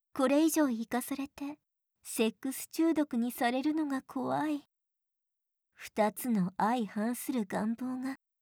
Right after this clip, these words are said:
エリカさんの中にあります。どちらかというと、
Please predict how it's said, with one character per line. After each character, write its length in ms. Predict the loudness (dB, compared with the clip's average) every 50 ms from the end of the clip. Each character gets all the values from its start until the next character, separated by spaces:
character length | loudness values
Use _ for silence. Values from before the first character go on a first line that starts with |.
| _ _
エ 120 | 4 6 6
リ 140 | 6 6
カ 120 | 4 2 0
さ 180 | 0 0 -2
ん 80 | 0 0
の 100 | 0 0
中 320 | 2 2 0 2 4 2
に 160 | 4 4 2 0
あ 80 | -2
り 140 | -4 -4 -4
ま 120 | -4 -6
す。 160 | -6 -8 -12 -18 _ _ _ _ _ _ _ _ _ _ _ _ _ _ _ _ _ _ _ _ _ _ _ _ _ _ _ -4
ど 200 | -2 0 -2 -2
ち 200 | -2 -6 -6 -4
ら 160 | -4 -4 -4
か 160 | -4 -8 -6
と 160 | -2 0 0
い 180 | 2 2 2 0
う 60 | -2
と、 280 | -6 _ -8 -8 -8